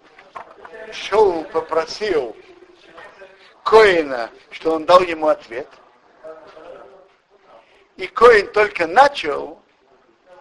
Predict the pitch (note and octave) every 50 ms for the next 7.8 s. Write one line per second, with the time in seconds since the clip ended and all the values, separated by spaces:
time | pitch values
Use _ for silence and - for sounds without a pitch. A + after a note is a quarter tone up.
0 | - - _ _ - C3 C3+ C#3 - - A3+ A#3 A3+ - _ - - - _ _
1 | - - - - - - - E3 E3+ F3+ F#3 F#3+ G#3 G#3+ G3 F#3 F3 - - F3
2 | D#3 C3+ B2 A#2+ C3+ D3+ - - - _ _ _ _ - - - C#3+ - - -
3 | - A3 B3+ B3 A#3 G#3 - - - G3 F#3+ - - C4 C4 B3 G#3+ G3+ F#3 F3+
4 | F#3 F#3 F3+ - - - A3+ B3 A#3+ - F#3 G3 F#3 F3 - F#3 E3 - - -
5 | - - - - F3 F#3+ G#3 G3+ - - F#3 F3 E3 E3 D#3 D#3 C#3+ - C3 A#2
6 | - C#3 C3+ - - - D3 C#3 C#3+ D#3 D#3+ E3 D3 C#3 - - - - - -
7 | - - - - G3 G3+ G3 - F3+ F3 E3 C#3 A#2+ A2 G2 -